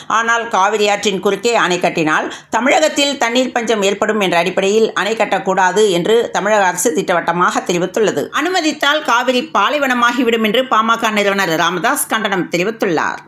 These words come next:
வேலூர் மாவட்டம் காட்பாடியில் உலக மகளிர் தினத்தை முன்னிட்டு மகளிர் சுய உதவி குழுக்களுக்கு நேரடி வங்கிக் கடன் வழங்கும் நிகழ்ச்சி நடைபெற்றது. இந்த நிகழ்ச்சியில் தமிழக நீர்வளத்துறை அமைச்சர் துரைமுருகன் கலந்து கொண்டு எட்நூற்றி பதினேழு மகளிர் சுய உதவி குழுக்களுக்கு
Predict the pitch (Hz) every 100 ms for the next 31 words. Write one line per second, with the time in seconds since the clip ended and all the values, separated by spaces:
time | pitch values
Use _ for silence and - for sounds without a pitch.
0 | _ - 302 415 359 302 262 262 269 233
1 | 220 214 254 233 220 247 294 170 208 277
2 | - 277 247 247 226 220 226 226 196 185
3 | 208 240 277 214 190 214 247 247 - 240
4 | 247 226 220 202 214 220 214 180 190 233
5 | 523 - - 254 302 302 262 208 226 247
6 | 240 226 202 190 190 180 165 190 185 254
7 | 208 180 180 180 247 202 - - - 247
8 | 294 269 254 302 247 254 208 214 240 226
9 | 196 214 247 233 226 208 185 175 170 175
10 | 160 175 170 160 156 156 165 170 165 160
11 | 170 277 - - - 254 262 311 - 277
12 | - 196 233 233 214 170 175 277 247 -
13 | 214 202 202 190 185 190 202 175 269 190